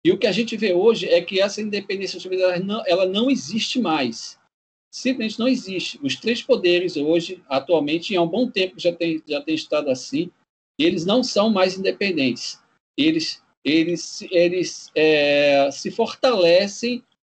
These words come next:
numa, numa espécie de acordo, de acordão que existe entre os três, entendeu? Onde fica bom pra todo mundo, né? Precisamos, né, não precisamos lembrar que,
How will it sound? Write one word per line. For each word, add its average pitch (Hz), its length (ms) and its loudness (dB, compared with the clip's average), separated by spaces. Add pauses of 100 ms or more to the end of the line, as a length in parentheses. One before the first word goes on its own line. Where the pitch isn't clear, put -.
(160)
numa, 185 340 -2
numa 185 260 -2
espécie 180 680 2
de 175 120 -2
acordo, 220 720 -2
de 165 120 0
acordão 196 800 2
que - 160 -8
existe 180 360 -8
entre 202 200 -8
os 233 120 -6
três, - 560 -6 (540)
entendeu? 151 460 0
Onde 185 260 2
fica 196 320 0
bom 170 220 4
pra 196 120 -2
todo 214 240 -2
mundo, 165 400 0 (460)
né? 170 240 4 (420)
Precisamos, 196 520 0
né, 214 240 2 (140)
não 226 160 0
precisamos 226 420 0
lembrar 208 640 2
que, 202 400 -4